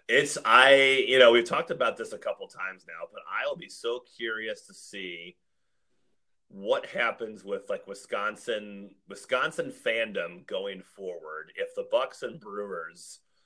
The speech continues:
maintain, like, a high level of quality and, you know, they keep things interesting. It's gonna be really interesting just because the Packers have had this run where they're clearly, I mean, they're still clearly the number one team in the state. That's not gonna be going anywhere for a while.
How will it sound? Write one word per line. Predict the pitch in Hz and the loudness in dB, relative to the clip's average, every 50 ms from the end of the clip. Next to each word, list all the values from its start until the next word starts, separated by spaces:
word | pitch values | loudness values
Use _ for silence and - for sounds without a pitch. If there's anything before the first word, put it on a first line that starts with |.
| _ _ _ - | _ _ _ -10
maintain, | - - 104 107 104 101 - - - 104 101 101 101 104 104 98 | -4 -2 -2 -2 -2 -4 -8 -6 -4 -2 -2 -2 -4 -6 -6 -6
like, | 95 92 95 | -6 -6 -6
a | 85 | -8
high | - - 98 98 98 98 | -8 -4 -2 0 0 0
level | 98 98 98 95 92 98 95 92 | 0 -2 -2 -4 -4 -4 -6 -6
of | 87 85 - - | -8 -10 -14 -18
quality | - - 101 92 92 92 92 92 90 90 90 92 92 92 90 87 | -10 -6 -4 -2 -2 -2 -2 -4 -6 -8 -10 -10 -10 -10 -12 -12
and, | 85 87 85 | -14 -16 -18
you | 85 | -18
know, | 85 82 82 | -18 -18 -18
they | 82 | -20
keep | 82 _ - 95 - - | -18 _ -10 -10 -10 -10
things | - 90 90 90 - | -12 -14 -12 -12 -16
interesting. | 87 87 - 95 92 92 - - 101 101 101 - _ _ - - - _ _ _ _ _ - | -16 -12 -8 -8 -8 -6 -2 0 0 0 0 -4 _ _ -20 -20 -20 _ _ _ _ _ 0
It's | - - 147 - | 0 0 2 2
gonna | 220 214 | 0 0
be | 202 185 151 | 0 0 -2
really | 123 120 135 151 165 170 170 170 165 170 170 170 156 139 | -2 -2 -2 0 0 0 2 4 4 4 4 4 0 -4
interesting | 131 123 101 101 90 - - - 90 87 87 | -8 -10 -10 -14 -16 -16 -16 -16 -16 -16 -16
just | 85 101 101 - - | -16 -16 -16 -14 -14
because | 110 95 113 104 101 101 101 | -8 -4 0 0 0 0 -4
the | 107 95 | -8 -12
Packers | - - 110 113 110 - 120 107 101 | -6 -6 -4 -4 -4 -6 -6 -8 -6
have | 101 - - | -6 -8 -6
had | - 110 110 117 110 95 | -4 -2 -2 -2 -2 -4
this | 95 92 - - | -8 -12 -12 -12
run | 87 85 87 85 87 87 90 _ _ _ _ _ | -12 -12 -10 -10 -10 -12 -16 _ _ _ _ _
where | - 95 101 98 95 | -8 -4 -2 -2 -2
they're | 95 92 95 | -2 -6 -8
clearly, | - - - 170 147 131 127 - | -8 -8 -6 -4 -4 -4 -4 -4
I | - | -6
mean, | 151 151 143 143 - - - _ - | -6 -8 -8 -10 -14 -20 -20 _ -2
they're | 170 180 | 0 0
still | 170 - - 170 123 - | 0 4 4 4 4 2
clearly | - - - 117 113 110 101 95 95 | 0 -6 -2 -2 0 0 -2 -4 -6
the | 92 92 | -8 -8
number | 92 95 95 92 92 90 | -6 -6 -6 -6 -8 -10
one | 92 87 85 87 | -10 -10 -12 -12
team | - - - - 101 95 87 | -16 -20 -18 -16 -14 -14 -14
in | 87 | -16
the | 87 - | -18 -18
state. | - - - 90 85 92 101 92 - | -14 -8 -4 -4 -2 -4 -4 -8 -4
That's | 90 98 101 - - | -2 -2 -2 0 0
not | 101 95 - | -2 -2 -4
gonna | 101 87 | -8 -12
be | 87 87 | -12 -12
going | 87 90 87 87 92 | -12 -10 -10 -10 -10
anywhere | 95 98 98 101 101 - | -8 -6 -4 -4 -4 -2
for | 117 110 110 | -2 -4 -2
a | 113 | -2
while. | 113 113 117 120 131 127 - | -2 -4 -4 -6 -6 -8 -12